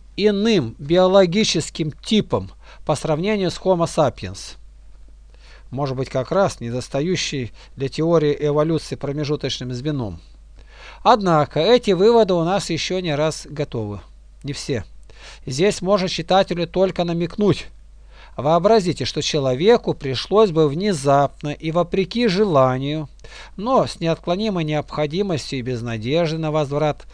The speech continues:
перейти в разряд медведей или барсуков. Уж не используем затрёпанного по метафорам волка.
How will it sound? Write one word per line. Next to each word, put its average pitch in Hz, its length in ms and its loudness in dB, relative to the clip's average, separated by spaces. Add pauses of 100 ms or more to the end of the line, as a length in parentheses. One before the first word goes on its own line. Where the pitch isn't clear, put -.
(280)
перейти 208 360 0
в 277 60 2
разряд 226 460 6
медведей 208 720 2
или 202 160 2
барсуков. 190 760 -2 (600)
Уж 135 200 -8
не 135 140 -6
используем 185 580 0
затрёпанного 156 800 2
по - 120 -6
метафорам 143 800 2
волка. 131 540 2